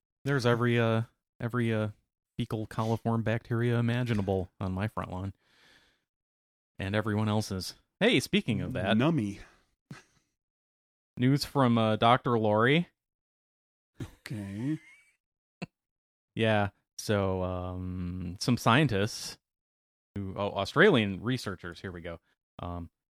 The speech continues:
Speaker 1: they have developed an ingestible electronic capsule to monitor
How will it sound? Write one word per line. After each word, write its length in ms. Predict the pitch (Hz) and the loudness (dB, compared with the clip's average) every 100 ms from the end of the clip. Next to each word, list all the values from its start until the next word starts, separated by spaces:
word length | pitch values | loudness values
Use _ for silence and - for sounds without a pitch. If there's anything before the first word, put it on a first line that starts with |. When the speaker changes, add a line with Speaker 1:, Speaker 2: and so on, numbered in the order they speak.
| _ _ | _ _
Speaker 1:
they 100 | 107 | -4
have 140 | 107 104 | -2 -2
developed 360 | 107 107 110 | 2 2 2
an 160 | 107 98 - _ _ _ _ | -2 -4 -8 _ _ _ _
ingestible 640 | 117 117 147 - 180 185 - | 0 6 4 4 2 2 2
electronic 680 | 127 120 - 143 151 - _ _ | 2 2 2 0 0 -2 _ _
capsule 540 | 135 160 - 95 107 _ _ _ _ _ _ | 2 2 -2 -4 -4 _ _ _ _ _ _
to 120 | 117 | -2
monitor 560 | 107 113 123 113 110 104 | 2 2 4 2 0 -2